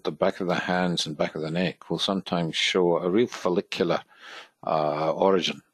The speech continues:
You'll get small follicular papules there that ultimately join together to form a large plaque.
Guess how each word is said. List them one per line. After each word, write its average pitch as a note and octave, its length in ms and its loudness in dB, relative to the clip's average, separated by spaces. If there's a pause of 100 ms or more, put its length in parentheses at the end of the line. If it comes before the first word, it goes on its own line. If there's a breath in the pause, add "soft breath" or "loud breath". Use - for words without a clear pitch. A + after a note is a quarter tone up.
(120)
You'll F2 280 -2
get - 280 -8
small F#2 320 0
follicular D#2+ 540 -8
papules F2 440 -2
there E2+ 180 -2
that D#2+ 180 -8
ultimately - 500 -10
join D2+ 240 -6
together D2+ 360 -10
to - 100 -16
form D#2 220 -8
a - 20 -8
large D2+ 320 -8
plaque. - 340 -2